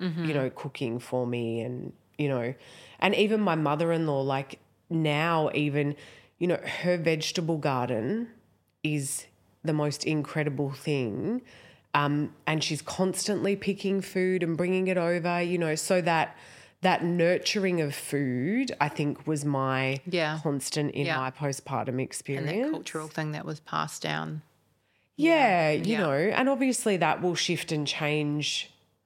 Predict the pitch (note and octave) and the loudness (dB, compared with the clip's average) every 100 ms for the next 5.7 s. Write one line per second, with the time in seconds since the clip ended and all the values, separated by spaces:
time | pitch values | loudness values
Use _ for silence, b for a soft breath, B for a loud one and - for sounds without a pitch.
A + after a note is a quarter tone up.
0 | _ - - D3 D3+ D3+ D#3 D3+ C3 C3+ | _ -8 -4 0 2 2 2 0 -2 -4
1 | - C3+ D3+ G3+ - C3 B2 A2+ A#2+ F2+ | -4 -2 -2 -2 -4 -2 -2 -4 -6 -4
2 | E2+ G3+ G#3 _ _ _ _ D3 F3 D#3 | -4 -4 -8 _ _ _ _ -2 0 0
3 | D3 D3+ _ E3+ F3+ D#3+ D#3+ - E3 C#3 | -2 -8 _ 4 4 4 0 0 0 2
4 | D3+ C3 - - - D3 G3 F3 - D#3+ | -2 -2 -10 -6 -4 2 2 2 2 2
5 | D3 C3 D#3 F#3+ G3+ D3+ | 2 -2 0 0 0 -2